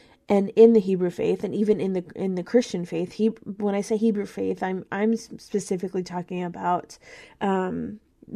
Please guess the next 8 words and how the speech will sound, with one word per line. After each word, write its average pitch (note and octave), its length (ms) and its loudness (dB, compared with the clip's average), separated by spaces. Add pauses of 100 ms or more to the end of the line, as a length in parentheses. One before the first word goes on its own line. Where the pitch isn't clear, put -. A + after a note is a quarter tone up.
biblical G#3 380 4
Hebrew, F3+ 760 -2
and G3 140 -2
especially, G3+ 800 -2 (640)
you A3 140 10
know, G#3+ 80 8
you G3+ 60 4
have, G#3 120 -2